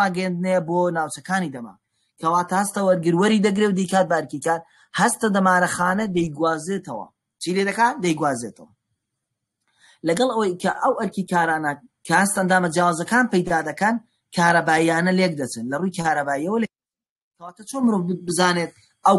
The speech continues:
کاتێکەرەی ئاسماشینە؟ ئێمە چۆن بزانین ئەوەی ئاسمان، سەوی ئاسمان دەکەی شینە؟ یان چۆن دەزانی لە دەوروبەرت ژ-، ژاوەژاو هەیە؟ یعنی بۆ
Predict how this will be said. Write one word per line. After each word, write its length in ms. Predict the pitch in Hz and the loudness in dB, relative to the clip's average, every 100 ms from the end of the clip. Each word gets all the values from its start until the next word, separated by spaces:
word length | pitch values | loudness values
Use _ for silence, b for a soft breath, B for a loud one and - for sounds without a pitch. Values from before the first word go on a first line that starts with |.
| 185 | 4
کاتێکەرەی 640 | 185 175 - 175 170 180 160 | 4 4 0 2 4 2 2
ئاسماشینە؟ 680 | 156 - 185 165 147 120 117 _ - | 2 2 2 2 -4 -8 -10 _ -10
ئێمە 200 | 180 196 190 | -4 -4 -2
چۆن 140 | 262 220 | -2 0
بزانین 340 | 180 190 180 175 175 | 0 0 -2 -6 -4
ئەوەی 260 | 185 190 175 175 180 | 0 2 0 -2 -2
ئاسمان، 460 | 175 - 220 180 147 | -2 -2 -2 -2 -2
سەوی 200 | 185 175 170 | -2 0 -2
ئاسمان 260 | 160 175 170 | -4 -4 -4
دەکەی 220 | 165 160 - | -2 -2 0
شینە؟ 280 | 151 135 113 b b b 175 | 0 0 -4 b b b 2
یان 160 | 208 202 | 4 2
چۆن 160 | - 269 214 | 2 2 2
دەزانی 340 | 185 190 190 | 2 0 0
لە 60 | 185 180 | 0 4
دەوروبەرت 460 | 180 180 185 170 135 | 4 4 0 -2 -4
ژ-، 280 | 135 139 165 147 165 143 | -6 -8 -8 -8 -8 2
ژاوەژاو 500 | 170 170 165 185 170 143 | 4 6 6 4 2 0
هەیە؟ 180 | 113 - _ _ - | -8 -10 _ _ -2
یعنی 200 | 160 170 | 0 2
بۆ 60 | 175 | 0